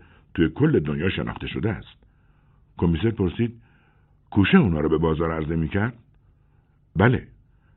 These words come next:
دکتر ریور آه در بساط نداشت. کوشه مخارج تحقیقاتش رو پرداخت،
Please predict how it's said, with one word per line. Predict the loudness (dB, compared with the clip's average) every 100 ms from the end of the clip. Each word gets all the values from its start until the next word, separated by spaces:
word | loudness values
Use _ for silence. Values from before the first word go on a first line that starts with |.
| _ _ -10 2
دکتر | 2 2 -2
ریور | -2 -2 -2 -2 -12 -14 -4
آه | -2 -2
در | -6
بساط | -10 -12 -12 -8
نداشت. | -10 -10 -20 -20 _ _ _ _ _ _ _
کوشه | 0 0 4 4
مخارج | 2 2 2 2 0
تحقیقاتش | -2 -4 -4 -6 -6 -8
رو | -8
پرداخت، | -8 -8 -10 -12 -20